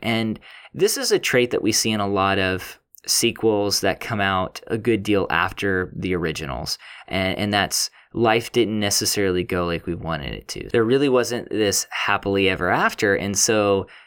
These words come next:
they have to make do with that. And they're trying really, really hard to <laughs> produce a hit and to change the world. And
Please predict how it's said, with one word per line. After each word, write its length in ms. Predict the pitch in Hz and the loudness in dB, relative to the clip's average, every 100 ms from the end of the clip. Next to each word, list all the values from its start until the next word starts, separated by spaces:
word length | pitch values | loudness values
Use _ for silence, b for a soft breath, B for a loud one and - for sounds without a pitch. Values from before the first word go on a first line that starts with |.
| B | B
they 160 | 120 107 | -2 0
have 280 | 117 107 - | 0 -2 -2
to 120 | 107 | -2
make 380 | 101 95 101 - | 0 -2 -4 0
do 220 | 113 104 | 2 4
with 160 | 90 - | 0 -6
that. 280 | - - - | -6 -6 -6
And 160 | 101 | -4
they're 140 | 101 101 | -2 -2
trying 440 | - 113 98 92 - B B - | 0 0 0 -4 -10 B B -8
really, 480 | 107 127 180 165 147 | -2 4 4 4 2
really 320 | 131 123 107 | 2 2 2
hard 420 | 101 101 95 92 | 0 2 2 2
to 120 | 113 | -2
<laughs> 0 | |
produce 520 | - 107 104 156 151 - | -2 -4 2 2 4 2
a 100 | 120 | 0
hit 360 | 90 87 - - | -2 -8 -8 -2
and 200 | 139 123 | 0 2
to 500 | - 123 120 123 101 - | 2 4 4 2 -4 -6
change 800 | - - 120 123 123 123 117 110 | -4 0 2 2 2 0 -4 0
the 120 | 120 | 0
world. 640 | 127 214 196 104 78 90 - B B B | 4 4 4 2 0 -4 -8 B B B
And 800 | 127 127 127 127 127 123 123 | 2 4 6 6 4 4 0